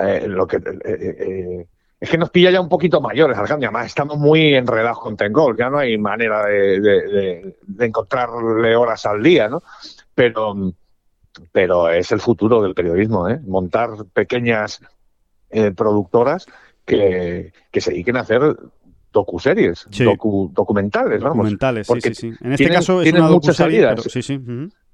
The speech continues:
Speaker 1: Es el fu-, a ver, es, esa docuserie, no estoy hablando de ese tipo de docuserie que probablemente tendrá, pues, pues, pues, pues,
Speaker 2: Bueno, hay cuatro
Speaker 1: eh,
Speaker 2: productoras, eh,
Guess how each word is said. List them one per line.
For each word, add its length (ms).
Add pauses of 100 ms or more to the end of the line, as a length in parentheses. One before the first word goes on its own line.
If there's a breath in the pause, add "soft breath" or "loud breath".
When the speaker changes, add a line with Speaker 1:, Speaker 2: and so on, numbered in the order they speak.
(720)
Speaker 1:
Es 160
el 80
fu-, 260
a 160
ver, 140
es, 240
esa 200
docuserie, 480
no 120
estoy 140
hablando 260
de 100
ese 160
tipo 160
de 60
docuserie 340
que 80
probablemente 500
tendrá, 480
pues, 360
pues, 280
pues, 300
pues, 100
Speaker 2:
Bueno, 160
hay 100
cuatro 340
Speaker 1:
eh, 40
Speaker 2:
productoras, 640
eh, 40